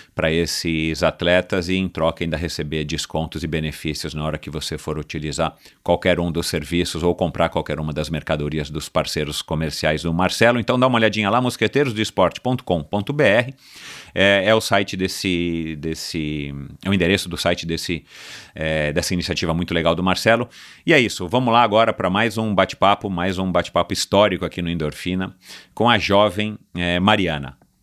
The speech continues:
É com muito orgulho e prazer que recebo hoje uma moça que acaba de fazer história.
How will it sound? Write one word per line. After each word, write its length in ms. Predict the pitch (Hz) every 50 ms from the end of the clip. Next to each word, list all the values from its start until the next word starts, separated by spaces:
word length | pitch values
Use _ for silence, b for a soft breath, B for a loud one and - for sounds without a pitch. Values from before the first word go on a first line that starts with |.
| _ _ _ _ _ _ _ _ _ _ _ _ _ _ _ _ B B B B B B B B B
É 100 | - 156
com 120 | - 175
muito 260 | 156 180 233 220 -
orgulho 320 | 180 147 131 143 151 139 127
e 40 | 107
prazer 500 | - - 117 101 90 - 123 139 143 147
que 100 | - 123
recebo 400 | 127 131 117 - 139 131 107 110
hoje 240 | 123 135 131 117
uma 180 | 131 123 117 107
moça 420 | 98 104 120 135 143 131 - 135
que 140 | 123 - 143
acaba 420 | 123 107 - - 170 180 160 160 151
de 80 | 143
fazer 340 | 135 - 143 117 123 139 139
história. 560 | 135 - - - 101 95 90 82 76 76 -